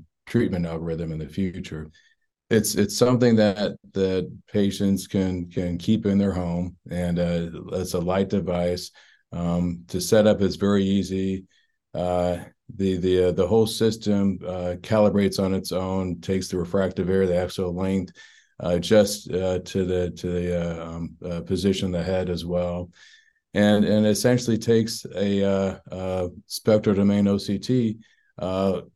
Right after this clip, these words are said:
average time forty seconds per eye.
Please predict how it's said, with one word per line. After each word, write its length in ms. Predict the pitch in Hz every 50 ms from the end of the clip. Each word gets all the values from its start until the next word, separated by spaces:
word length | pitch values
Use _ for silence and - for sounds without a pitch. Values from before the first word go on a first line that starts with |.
| _ _ - _ _ -
average 420 | 104 107 110 104 104 101 - -
time 240 | - 110 107 107 101
forty 260 | - - 107 104 101
seconds 440 | 98 - - 101 95 - 101 92 -
per 280 | - - 110 107 104 104
eye. 320 | 110 110 98 82 80 80